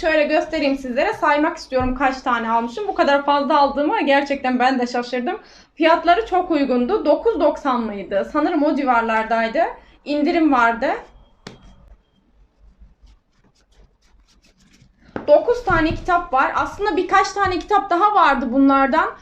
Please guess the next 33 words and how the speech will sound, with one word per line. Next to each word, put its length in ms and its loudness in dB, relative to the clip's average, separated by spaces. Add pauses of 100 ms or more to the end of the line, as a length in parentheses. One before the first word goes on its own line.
(140)
Bu 100 0
serilerle 680 2
ilgili 300 -2
birkaç 320 0
tane 380 0
daha 260 2
almak 240 0
istediğim 380 0
kitap 340 -4
vardı 300 2
ama 280 -2
bunlara 380 2
öncelik 460 2
vermek 320 2
istedim. 420 -4 (280)
Belki 500 0
bazılarını 680 4
Ağustos 340 0
ayında 540 2
bitirebilir 520 0
miyim? 300 0 (400)
Ee, 440 2
çok 300 -2
ince, 400 0
küçük, 460 -2 (100)
aynı 240 0
zamanda 400 0
içerisi 540 -4
de 420 4
okunabilir 680 2 (220)
şekilde 300 -2
oluşturulmuş 600 -2
hepsi. 400 -4